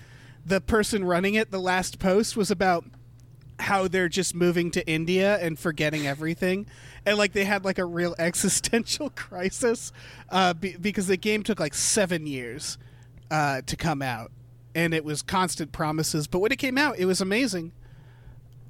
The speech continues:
Uh, and now there's a sequel that's coming in a year. And, yeah, uh, no one, no one needs to care about it, but I do.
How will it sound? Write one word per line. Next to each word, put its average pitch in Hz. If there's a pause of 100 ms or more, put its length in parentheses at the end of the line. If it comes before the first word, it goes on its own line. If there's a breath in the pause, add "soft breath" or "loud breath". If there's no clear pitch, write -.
(220)
Uh, 165 (420)
and 196
now 202
there's 202
a 202
sequel 220 (500 loud breath)
that's 165
coming 202
in 208
a 202
year. 220 (600)
And, 185
yeah, 190 (440)
uh, 180 (220)
no 226
one, 254 (300 loud breath)
no 269
one 233
needs 185
to 196
care 196
about 202
it, 202 (200)
but 165
I 160
do. 113